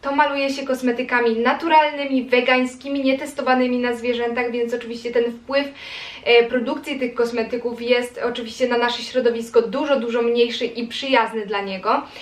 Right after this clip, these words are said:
E, ale tutaj chodzi mi o kosmetyki pielęgnacyjne. E, tutaj mam na przykład moje mydełko, które ostatnio, e, używam cały czas i jest świetne. To jest mydło szare potasowe, które ja sobie po prostu rozpuszczam, bo kupuję je w kostkach,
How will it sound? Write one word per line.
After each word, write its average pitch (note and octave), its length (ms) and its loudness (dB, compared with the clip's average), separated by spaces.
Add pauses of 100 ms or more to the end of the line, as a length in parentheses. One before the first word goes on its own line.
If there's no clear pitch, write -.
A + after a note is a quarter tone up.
(320)
E, B3 180 2
ale G4 200 4
tutaj F#4 240 -4
chodzi F4 260 -2
mi D#4 160 -4
o C4 100 0
kosmetyki C4+ 540 -4
pielęgnacyjne. C4 1000 0 (440)
E, A#3 420 6
tutaj D#4+ 280 0
mam C#4 160 4
na C4 80 2
przykład C4+ 400 -2
moje C4 260 4
mydełko, A#3+ 480 4
które A#3+ 260 0
ostatnio, A#3+ 680 0
e, A#3 440 4
używam A#3+ 520 0
cały B3+ 220 4
czas B3 220 -6
i B3 60 -2
jest A#3+ 200 -2
świetne. A3 560 0 (240)
To D#4+ 120 2
jest E4 220 0
mydło C4+ 360 4
szare C4+ 400 2
potasowe, B3+ 640 0 (200)
które C#4+ 220 2
ja B3+ 180 4
sobie B3+ 200 0
po A#3+ 120 -4
prostu B3 400 0
rozpuszczam, B3+ 760 0
bo C4+ 140 2
kupuję A#3+ 360 2
je A3 140 2
w - 120 -12
kostkach, F4 540 0